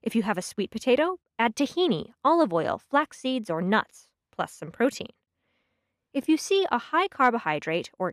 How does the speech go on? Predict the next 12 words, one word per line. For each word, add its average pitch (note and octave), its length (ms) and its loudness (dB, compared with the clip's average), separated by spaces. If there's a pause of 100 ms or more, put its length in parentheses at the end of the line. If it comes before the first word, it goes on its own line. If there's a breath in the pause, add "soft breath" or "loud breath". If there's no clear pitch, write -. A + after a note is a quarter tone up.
net G#3 340 0
carb G3 460 2
count D3+ 300 -6
on E3+ 100 -2
a F#3 60 0
label, E3 420 -4 (440)
maybe F4 300 2
skip - 380 -4
that D3+ 220 -6
food. - 340 -12 (580)
Net D#4+ 260 2
carbs D4+ 360 2